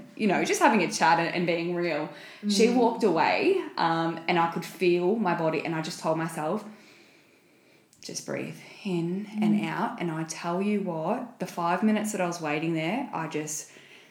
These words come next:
Speaker 1: in, like, through my belly, deep breathing in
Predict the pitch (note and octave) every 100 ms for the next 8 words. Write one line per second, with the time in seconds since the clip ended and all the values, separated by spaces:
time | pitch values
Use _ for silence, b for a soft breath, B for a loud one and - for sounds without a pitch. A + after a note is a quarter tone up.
0 | B - E3 E3 G#3 A#3+ F3 - G3 G3+
1 | G3+ F3+ F3 F3+ F3+ F3+ G#3 G3+ F#3+ F#3+
2 | F#3 F3+ - F3+ F3+ F3+ F#3 F#3